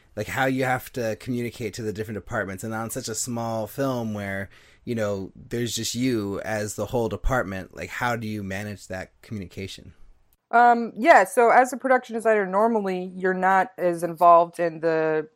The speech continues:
Speaker 2: hour by hour shooting on set. Normally, like,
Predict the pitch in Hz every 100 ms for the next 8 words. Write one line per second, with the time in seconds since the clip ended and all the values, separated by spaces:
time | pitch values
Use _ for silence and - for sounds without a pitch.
0 | _ - 180 175 165 160 160 151 165 160
1 | 156 - 175 165 165 170 165 160 156 -
2 | 160 208 - 175 175 170 170 165 156 151